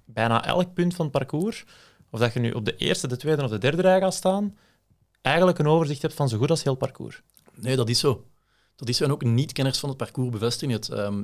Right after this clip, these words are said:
Speaker 2: ik spendeer een goed deel van mijn dagen tegenwoordig met sitevisits vanuit European Athletics voor het Europees kampioenschap veldlopen. En dan gaan we nogal eens geregeld met nieuwe mensen langs op het terrein
Speaker 1: Mhm.
Speaker 2: van het parcours. Ja, en die zijn allemaal echt, eh,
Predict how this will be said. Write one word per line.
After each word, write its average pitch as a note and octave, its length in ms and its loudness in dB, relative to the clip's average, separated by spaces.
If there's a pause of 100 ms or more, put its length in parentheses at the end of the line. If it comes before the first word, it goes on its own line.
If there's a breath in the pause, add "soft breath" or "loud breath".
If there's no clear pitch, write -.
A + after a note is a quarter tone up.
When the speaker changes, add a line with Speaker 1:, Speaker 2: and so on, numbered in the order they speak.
(120)
Speaker 2:
ik - 140 -14
spendeer A2+ 360 -6
een G#2+ 120 -4
goed C3 280 -10
deel A2+ 160 -2
van A#2 100 -4
mijn G2+ 200 -4
dagen G#2 380 -4
tegenwoordig A2 480 -6
met G#2 160 -8
sitevisits A#2 520 -6
vanuit G2+ 260 -6
European G#2+ 300 -6
Athletics G#2+ 480 -8 (520 loud breath)
voor A#2+ 160 -8
het A2+ 120 -8
Europees A#2 360 -6
kampioenschap A#2 500 -10
veldlopen. C#3 560 -8
En G#2 240 -8
dan G2+ 240 -10
gaan A2 120 -4
we A2 60 -4
nogal A2 180 -4
eens A2 140 -4
geregeld A2 460 -6
met A#2 120 -6
nieuwe A#2 260 -2
mensen A#2 300 -2
langs A2 400 -4
op - 120 -10
het A2+ 100 -12
terrein G#2 480 -4
Speaker 1:
Mhm. A#2+ 340 0
Speaker 2:
van A#2+ 120 -4
het G#2 40 -12
parcours. A#2+ 520 -6
Ja, G#2 340 -2
en F2+ 420 -12
die - 120 -12
zijn F#2+ 240 -8
allemaal G2 560 -6
echt, - 280 -12
eh, G2 140 -8